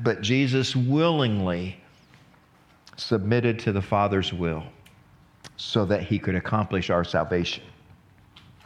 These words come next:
We spend our whole lives avoiding death. We spend our whole lives postponing our deaths as long as we can.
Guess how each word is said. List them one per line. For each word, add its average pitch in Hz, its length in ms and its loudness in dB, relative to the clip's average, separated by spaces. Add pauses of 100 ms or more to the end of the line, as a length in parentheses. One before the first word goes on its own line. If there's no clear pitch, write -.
(240)
We 139 220 4
spend 117 520 0 (680)
our 127 120 4
whole 131 240 4
lives 131 480 4 (100)
avoiding 120 500 4
death. - 360 0 (1200)
We 147 160 4
spend 156 320 2
our 143 100 4
whole 147 200 2
lives 139 360 2
postponing 147 1080 2
our 120 160 4
deaths 101 540 2
as 120 220 2
long 123 260 2
as 113 100 2
we 104 120 2
can. 92 380 -2